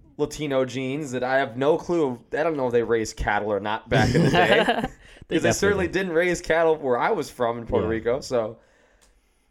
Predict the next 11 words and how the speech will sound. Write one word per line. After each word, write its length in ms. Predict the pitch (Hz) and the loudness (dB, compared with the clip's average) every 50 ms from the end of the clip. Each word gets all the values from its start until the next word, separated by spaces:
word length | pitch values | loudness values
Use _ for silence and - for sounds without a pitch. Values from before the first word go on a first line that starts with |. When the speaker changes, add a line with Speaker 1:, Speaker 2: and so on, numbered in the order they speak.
| _ _ | _ _
Speaker 1:
you 80 | - | -2
Speaker 2:
I, 120 | 160 190 175 | 0 0 0
Speaker 1:
just 120 | - - | -2 -6
Speaker 2:
I, 140 | - - 143 151 | -4 0 0 2
Speaker 1:
handle 200 | 165 175 196 208 | 2 0 0 2
dairy. 340 | 214 247 294 247 147 110 | 2 2 4 2 0 0
Speaker 2:
there's, 400 | 98 151 185 202 214 220 185 - - _ _ | 0 0 0 0 -2 -4 -6 -12 -18 _ _
there 200 | - 170 190 220 156 | -4 -2 -2 0 0
is 180 | 131 135 120 | 0 -2 -2
some, 300 | - - - 98 92 92 | -4 -8 -8 -10 -10 -8
like, 240 | 90 90 90 87 87 | -8 -8 -8 -10 -10